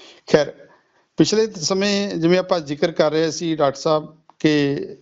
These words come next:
ਭਾਵੇਂ ਕਿ ਡੈਮੋਕ੍ਰੇਸੀ ਹੈ, ਪਰੰਤੂ ਦੁਨੀਆ ਦੇ ਸ਼ਾਸਕ ਚਾਹੁੰਦੇ ਆ ਕਿ ਹਰ ਵਾਰ ਜਿਹੜਾ ਹੈ ਸੱਤਾ ਦਾ ਤਾਜ ਉਹਨਾਂ ਦੇ ਸਿਰ ਤੇ ਸਜਿਆ ਰਹੇ।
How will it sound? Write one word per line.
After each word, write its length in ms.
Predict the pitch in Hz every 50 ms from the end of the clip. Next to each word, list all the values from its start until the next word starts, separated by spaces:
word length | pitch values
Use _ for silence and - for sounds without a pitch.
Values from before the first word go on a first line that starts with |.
| - 165
ਭਾਵੇਂ 300 | - 151 127 117 123 131
ਕਿ 140 | 131 - 170
ਡੈਮੋਕ੍ਰੇਸੀ 760 | 139 139 127 123 127 135 139 151 151 143 - - 165 165 143
ਹੈ, 60 | 139
ਪਰੰਤੂ 360 | 135 139 151 147 143 147 160
ਦੁਨੀਆ 320 | 135 123 123 120 127 147 151
ਦੇ 140 | 143 151 135
ਸ਼ਾਸਕ 520 | - - 131 123 113 - - 139 - -
ਚਾਹੁੰਦੇ 440 | 131 - 143 139 156 160 170 165 151
ਆ 40 | 147
ਕਿ 180 | 151 151 143
ਹਰ 200 | 123 127 139 135
ਵਾਰ 340 | 131 131 127 123 123 117 117
ਜਿਹੜਾ 220 | 113 123 120 120
ਹੈ 340 | 120 113 104 98 101 - _ _ _ _ - - _ -
ਸੱਤਾ 340 | - - 156 156 156 160 151
ਦਾ 140 | 139 143 135
ਤਾਜ 420 | - - 127 123 120 120 120 123
ਉਹਨਾਂ 180 | 127 123 123 117
ਦੇ 100 | 117 113
ਸਿਰ 200 | - - 113 -
ਤੇ 180 | - - 113
ਸਜਿਆ 360 | 107 - 110 101 98 113 117
ਰਹੇ। 280 | 117 117 117 123 120 117